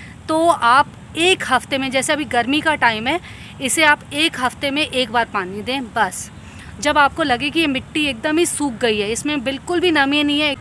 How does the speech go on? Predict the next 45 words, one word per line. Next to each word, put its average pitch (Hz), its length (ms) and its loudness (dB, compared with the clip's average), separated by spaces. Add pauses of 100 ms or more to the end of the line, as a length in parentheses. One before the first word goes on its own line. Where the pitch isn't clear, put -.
(140)
एकदम 302 400 2
ही 359 100 8
हार्ड 262 420 2
है 285 160 2
इसकी 311 220 0
मिट्टी, 294 420 2 (220)
उसके 330 280 0
बाद 294 220 6
भी 339 100 0
दो 285 180 -2
दिन 302 180 0
रुक 262 200 -4
के 311 100 2
ही 208 100 6
पानी 226 280 2
देंगे। 190 340 -6 (640)
तो 311 80 2
इसमें 330 300 2
पानी, 262 300 4
अगर 285 240 4
सपोज 294 400 0
आप 285 140 6
कभी 285 320 2
ये 302 100 4
पौधे 247 520 0
को 330 120 0
छोड़ 269 320 0
के 349 240 4 (560)
एक 294 320 4
हफ्ते 277 300 0
के 302 180 2
लिए, 294 440 2 (300)
दस 262 180 4
दिन 302 180 -2
के 311 100 -4
लिए 311 120 0
आप 302 180 4
कहीं 302 240 2
बाहर 254 320 2
भी 330 120 4
चले 277 240 0
जाते 269 260 2
हैं 311 60 2
vacations 262 540 -4
में, 349 140 -2